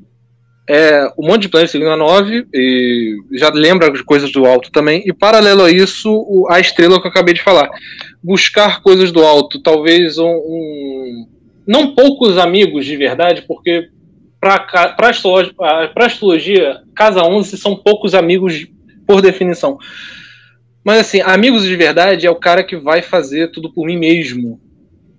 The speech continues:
Assim, eu não vou chamar esse cara, não necessariamente corriqueiro, não vou chamar esse cara de amigo, mas eu não vou considerar esse cara um amigo se ele não for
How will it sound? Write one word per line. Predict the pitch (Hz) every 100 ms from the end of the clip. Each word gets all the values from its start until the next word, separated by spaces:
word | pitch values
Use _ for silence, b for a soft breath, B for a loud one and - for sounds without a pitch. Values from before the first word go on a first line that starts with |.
| _
Assim, | 135 151
eu | 147
não |
vou | 165 185
chamar | 175
esse | 170 180
cara, | 170 165 - - _ _
não | 196 190
necessariamente | 202 185 175 - - -
corriqueiro, | 202 214 160 147
não | 190 226
vou | 202
chamar | - 170 170
esse | -
cara | 160 156
de | 147
amigo, | 143 131
mas | 151
eu | 175
não | 202
vou | 247
considerar | 214 185 180
esse | 175 -
cara | 175
um | 165
amigo | 175 190
se | 175 - - - - -
ele | 202 202
não | 202 269
for | - - 180 220 233